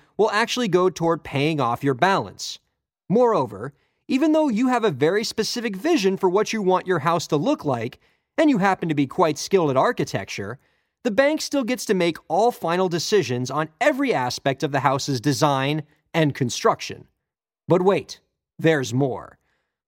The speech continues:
Once your house is built, the bank can, and most likely will,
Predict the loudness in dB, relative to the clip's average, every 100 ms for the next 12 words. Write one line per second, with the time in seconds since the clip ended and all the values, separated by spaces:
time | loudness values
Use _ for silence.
0 | _ 0 2 2 0 2 2 0 -4 -2
1 | 0 0 -2 -10 _ _ -4 0 2 0
2 | -4 -4 0 2 0 -2 -4 -10 _ 0
3 | 2 4 2 2 0 0 0 0 2 0
4 | 0 -6